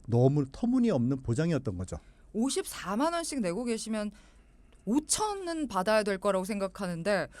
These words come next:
Speaker 1: 그렇죠.
Speaker 2: 오백이라니요.
Speaker 1: <laughs>
Speaker 2: 그러니까 제가 봐도 사실 보장이 너무 적은 것 같고 아무리, 아무리 잘못 가입하셔도 이 정도인 건 처음 본 것 같은데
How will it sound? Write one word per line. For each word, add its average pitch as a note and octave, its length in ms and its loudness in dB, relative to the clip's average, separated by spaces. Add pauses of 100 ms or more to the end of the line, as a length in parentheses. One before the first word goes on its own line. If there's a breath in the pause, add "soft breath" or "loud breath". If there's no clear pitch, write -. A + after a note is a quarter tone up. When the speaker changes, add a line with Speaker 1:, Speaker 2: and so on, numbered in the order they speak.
(160 loud breath)
Speaker 1:
그렇죠. B3 320 0
Speaker 2:
오백이라니요. G3 920 -2
Speaker 1:
<laughs> C#3 640 6 (460 loud breath)
Speaker 2:
그러니까 - 80 -2
제가 C#4 260 2
봐도 E4+ 300 0
사실 A3+ 420 -6
보장이 E3 1000 -6 (100)
너무 A#3+ 560 -2
적은 F3 380 -10
것 F#3+ 100 -6
같고 C#3+ 640 -10 (1080 soft breath)
아무리, C#4 1120 0
아무리 F4 420 -4
잘못 G3 440 -6 (100)
가입하셔도 G3 1120 -8
이 D#3+ 220 -8
정도인 D#4 560 -4
건 A3 160 -2
처음 D#4 300 -6
본 G#3+ 140 -6
것 F#3+ 60 -6
같은데 D#3 400 -6